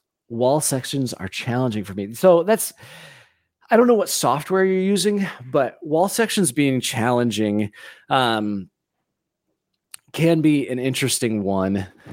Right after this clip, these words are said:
So my kid just got home from the bus and they're gonna run through this room and it's probably gonna be noisy. Oh, they heard me and they went the other way. Nice. Dodged a bullet. Um, wall sections. If you're using a, <laughs> sorry,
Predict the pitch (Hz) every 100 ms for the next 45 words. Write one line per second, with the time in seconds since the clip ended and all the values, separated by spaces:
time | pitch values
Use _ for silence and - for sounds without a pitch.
0 | - - - 117 104 104 - _ _ _
1 | 113 135 131 123 127 127 110 110 110 101
2 | 101 104 101 98 98 95 92 92 90 -
3 | 87 78 82 82 _ _ 104 95 - 95
4 | - - 110 98 98 98 85 85 87 -
5 | _ _ _ _ _ _ _ _ _ _
6 | _ _ _ _ _ - 131 - _ -
7 | 123 120 131 135 127 110 101 82 - 110
8 | 104 104 104 101 101 104 104 104 98 -
9 | - 113 107 95 - - 120 110 113 107
10 | 78 - - 139 151 151 139 117 - -
11 | 175 190 196 - 120 135 143 170 214 233
12 | 226 175 - - - - 226 - 233 -
13 | - 113 -